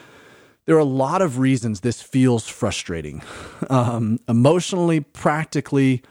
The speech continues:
um, and, uh, ministerially, and what our ministry,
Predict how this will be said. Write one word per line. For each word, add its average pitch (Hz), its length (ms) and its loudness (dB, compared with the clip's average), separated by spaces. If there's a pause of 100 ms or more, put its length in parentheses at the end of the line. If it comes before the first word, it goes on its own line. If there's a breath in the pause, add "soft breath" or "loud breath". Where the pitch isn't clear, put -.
(580 soft breath)
um, 117 500 0 (220)
and, 165 420 0 (220)
uh, 104 140 -12
ministerially, 139 1000 0 (640)
and 117 280 -2
what 127 200 2
our 127 120 -2
ministry, 120 720 0